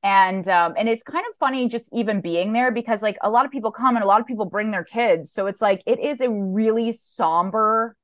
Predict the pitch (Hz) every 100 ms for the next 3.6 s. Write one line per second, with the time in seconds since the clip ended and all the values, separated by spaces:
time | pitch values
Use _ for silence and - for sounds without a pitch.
0 | _ _ - 180 165 233 247 - - -
1 | 196 196 196 190 175 - - 170 _ 214
2 | 196 160 156 196 202 330 320 254 214 196
3 | 202 208 214 185 170 160